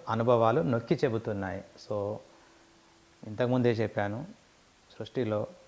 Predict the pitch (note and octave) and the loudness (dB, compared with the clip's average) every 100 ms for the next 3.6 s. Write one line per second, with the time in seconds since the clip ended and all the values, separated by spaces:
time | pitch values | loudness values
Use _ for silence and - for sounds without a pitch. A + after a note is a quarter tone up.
0 | - A2 G#2+ G#2+ G#2 - - - - - | -10 -6 -6 -6 -8 -8 -14 -20 -20 -20
1 | - - - - G#2+ A#2 A#2+ A#2 A2+ G#2+ | -20 -20 -12 -2 2 4 4 4 2 0
2 | G2+ A2 A#2 - A#2 A2+ A2 G#2+ G#2 G#2 | -2 -4 -6 -4 -4 -2 -2 -4 -4 -2
3 | G#2 A2 A#2+ - G#2+ | 0 2 0 -2 -6